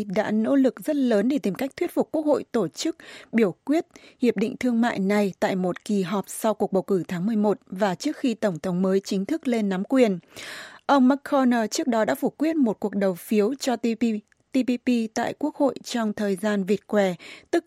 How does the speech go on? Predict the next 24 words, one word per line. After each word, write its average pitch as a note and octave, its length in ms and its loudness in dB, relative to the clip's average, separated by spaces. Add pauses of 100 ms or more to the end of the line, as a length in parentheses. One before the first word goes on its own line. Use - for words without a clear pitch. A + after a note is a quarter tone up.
cuối G#3+ 220 2
nhiệm C#4+ 240 0
kỳ A3 220 0
của - 120 -4
ông G3+ 180 -2
Obama G#3+ 460 2
khi B3 180 -2
người A3 180 2
tiền F3+ 240 -4
nhiệm G3 180 -2
đã G3 180 -2
được B3+ 160 0
chọn. A#3 280 2 (480)
Và B3+ 140 4
hôm B3+ 220 2
hai C4 120 4
mươi B3 80 4
chín G#3 200 -2
tháng A3+ 140 -4
chín, A3+ 300 -4
dân B3+ 180 0
biểu A3 140 2
Cộng F#3 220 -6
hòa F#3 240 -2